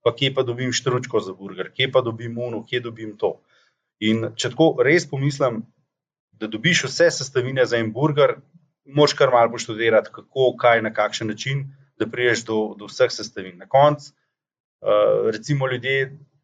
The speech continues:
danes že dobiš dober kos mesa, pa iščeš, ne vem, eno dobro štručko in tako. In zato smo zdaj naredili te pakete. V bistvu eden je burger, potem je en je tri tip, en zelo zanimiv kos mesa v govedini, ki je tako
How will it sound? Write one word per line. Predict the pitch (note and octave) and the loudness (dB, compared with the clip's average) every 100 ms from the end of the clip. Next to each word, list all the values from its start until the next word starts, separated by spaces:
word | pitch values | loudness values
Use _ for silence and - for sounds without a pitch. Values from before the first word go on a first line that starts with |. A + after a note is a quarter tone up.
| _ | _
danes | B2+ C3+ C#3+ | 6 6 6
že | - B2 D3 | 2 0 0
dobiš | B2+ B2 | -2 -4
dober | A2+ A#2 A2+ | -2 0 0
kos | A2 A#2 | -2 -10
mesa, | A#2+ A2+ C#3 C3+ C3 - | -10 0 4 4 2 -4
pa | - C3+ | 2 4
iščeš, | C#3 C3+ C3 - | 4 0 -4 -8
ne | A#2 | -6
vem, | A#2 | -2
eno | A#2 A2 | 0 2
dobro | A2+ A2 G#2+ | 4 4 2
štručko | G#2 - G2+ - F#2+ | -6 -10 -14 -14 -12
in | F2+ | -14
tako. | - D3 | 0 4
In | C#3+ | 4
zato | A#2+ A#2+ | 2 -4
smo | C#3 C#3 | -4 -2
zdaj | C3+ | 2
naredili | B2+ C3 A#2+ | 2 0 -2
te | C3 | -6
pakete. | B2+ - C3 C#3+ E3+ - _ _ _ _ _ _ _ _ | -6 -6 -6 2 2 2 _ _ _ _ _ _ _ _
V | A2+ | -6
bistvu | A#2 A2+ | -6 2
eden | A2+ A#2 B2 | 6 6 6
je | A2 | 2
burger, | G#2 C3+ D#3+ E3+ C#3+ - _ _ _ | -2 -2 4 4 2 -2 _ _ _
potem | A2 A2+ A#2+ | -10 -6 -2
je | A#2 | 0
en | A#2+ | 0
je | A#2 A2+ | 0 -4
tri | A2+ C#3 | -2 -4
tip, | C#3 C#3+ - | -4 -8 -8
en | - A2+ | -4 -4
zelo | A2+ B2 | 0 0
zanimiv | A2+ A#2 A#2 B2 | 0 -2 -2 -4
kos | B2+ B2 - | -4 -6 -6
mesa | A#2+ A2+ A2+ A#2+ A#2+ | -6 -2 4 6 6
v | A2+ A2 | 2 -4
govedini, | G#2 A2 B2 A#2+ A2+ | -6 -6 -6 -6 -8
ki | A2+ G#2+ | -8 -6
je | G2+ G2 - _ _ | -4 -4 -4 _ _
tako | _ B2 | _ 2